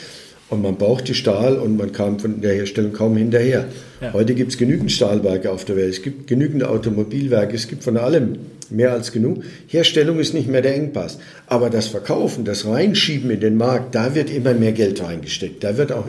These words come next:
Speaker 1: immer mehr Energie reingesteckt, immer mehr Ausgaben. Und dieser Marketing-Rucksack, der früher in der Wirtschaftsgeschichte ging's immer um, um den, den Streit,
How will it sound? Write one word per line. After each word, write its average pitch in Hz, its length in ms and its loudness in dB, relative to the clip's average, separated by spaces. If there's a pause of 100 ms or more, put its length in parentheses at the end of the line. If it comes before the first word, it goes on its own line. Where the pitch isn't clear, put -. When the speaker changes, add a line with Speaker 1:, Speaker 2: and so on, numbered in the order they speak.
Speaker 1:
immer 127 160 0
mehr 117 220 2
Energie 113 460 -2
reingesteckt, 113 720 -2 (560)
immer 120 240 2
mehr 104 340 0
Ausgaben. 123 920 0 (320)
Und 117 180 -2
dieser 143 260 2
Marketing-Rucksack, 120 960 0
der 110 140 4
früher 151 380 2
in 123 80 2
der 113 160 4
Wirtschaftsgeschichte 123 960 -2 (400)
ging's 135 260 0
immer 127 340 0
um, 117 300 -4 (160)
um 113 240 0
den, 110 240 2
den 110 160 0
Streit, 113 680 0